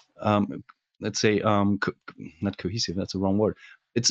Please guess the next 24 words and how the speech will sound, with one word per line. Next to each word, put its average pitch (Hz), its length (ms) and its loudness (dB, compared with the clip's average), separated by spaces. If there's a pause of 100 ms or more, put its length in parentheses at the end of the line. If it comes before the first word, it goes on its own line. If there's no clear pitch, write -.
it's, 127 180 0
it, 131 220 0
it 131 120 0
doesn't 165 260 4
fit 185 220 4
into 143 240 2
the 127 80 6
rest 147 300 2
of 104 100 0
the 101 80 2
world. 107 340 2 (280)
Uh, 107 80 2
let, 113 300 2 (220)
uh, 120 160 4
if 127 80 4
you 180 80 4
go 196 160 4
to - 120 0
the 147 80 4
cinema 160 340 4
and 107 180 4
watch 123 200 4
a 120 80 2
James, 135 380 2